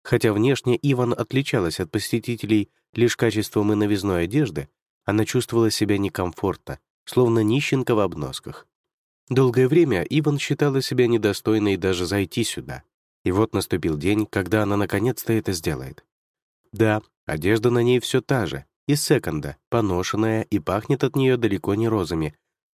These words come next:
Но в этот раз у её самооценки появилась серьёзная опора. Деньги. Иван предвкушала, как зайдёт в какой-нибудь магазин люксовой одежды, приковывая к себе недоумённые взгляды,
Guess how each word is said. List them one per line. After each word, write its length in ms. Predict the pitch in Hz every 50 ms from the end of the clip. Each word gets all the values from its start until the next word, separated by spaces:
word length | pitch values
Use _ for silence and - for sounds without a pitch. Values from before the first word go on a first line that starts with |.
| _ _
Но 180 | 101 101 104 98
в 60 | 104
этот 260 | 123 123 120 113 -
раз 240 | 113 117 110 - -
у 60 | 92
её 260 | 90 90 87 85 101
самооценки 720 | 101 - - 98 98 95 92 80 - 101 101 98 92 - 92
появилась 480 | 78 95 92 90 87 95 92 90 80
серьёзная 600 | - - - 90 87 90 90 85 76 90 90 85
опора. 360 | 80 73 - 69 67 - 67 _ _ _ _ _ _ _ _
Деньги. 500 | 87 87 101 101 85 73 65 67 67 - _ _ _ _ _ _ _ _ _ _ _ _ _ _ _
Иван 260 | 131 139 147 147 143 135
предвкушала, 680 | - 143 139 - - - 127 - - 151 147 143 135
как 180 | - 135 123 110
зайдёт 360 | 101 117 110 104 110 127 120
в 60 | -
какой-нибудь 640 | - 117 107 - 113 113 107 104 95 101 101 - -
магазин 460 | 95 87 87 87 82 95 117 120 110
люксовой 520 | 98 110 107 - - - 95 95 90 82
одежды, 400 | 78 80 104 120 120 104 120 117 _ _ _ _ _ _ _
приковывая 580 | _ - 113 110 - 156 160 151 143 147 143 131
к 60 | -
себе 300 | - - 117 107 113 120
недоумённые 640 | 123 120 107 110 107 101 95 92 98 98 95 95 92
взгляды, 460 | 85 85 85 82 80 76 71 69 73